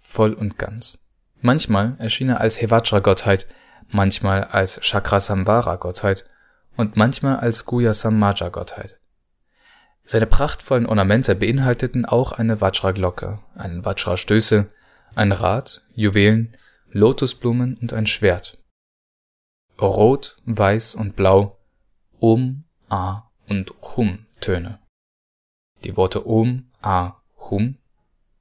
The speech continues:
sind grundlegend für alle geheimen Verse mit Om in Rot, A in Weiß und Hum in Blau. Diese drei Worte gaben ein intensives Licht ab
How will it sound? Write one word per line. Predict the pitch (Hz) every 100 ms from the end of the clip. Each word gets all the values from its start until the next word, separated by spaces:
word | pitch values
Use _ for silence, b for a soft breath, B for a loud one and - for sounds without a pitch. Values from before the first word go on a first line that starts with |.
| _
sind | - 120 110
grundlegend | 123 156 117 120 127 120
für | - -
alle | 127 135
geheimen | 110 101 104 113
Verse | 110 101 92 95 104
mit | 98 101 - _
Om | 107 104 107
in | 98 90
Rot, | 92 107 131 - b b b b _
A | 104 101 110 -
in | 95 85
Weiß | 82 113 - - b b b b b
und | 107 98
Hum | 135 123 98 - _
in | 127 113
Blau. | 98 95 - - _ _ _ _ _ - - B B B -
Diese | 117 156
drei | 131 113
Worte | 110 127 -
gaben | 120 113 117
ein | 107 113
intensives | 110 110 104 120 139 131 -
Licht | 127 - 120
ab | 110